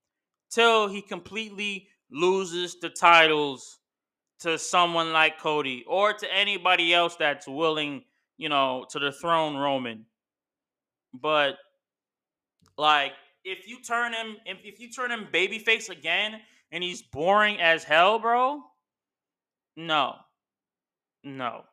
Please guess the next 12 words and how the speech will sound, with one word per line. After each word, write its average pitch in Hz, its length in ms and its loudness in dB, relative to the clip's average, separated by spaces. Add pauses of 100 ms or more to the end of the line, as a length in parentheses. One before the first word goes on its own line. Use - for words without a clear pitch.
that 139 300 -4
does 143 220 -2
not 139 280 0
need 135 160 -6
to 131 80 -6
happen, 120 380 -4
bro. 120 240 -8 (680)
Like, 139 380 2 (1000)
some 214 380 -2
people 208 300 -6
saying 185 460 0
that 170 340 4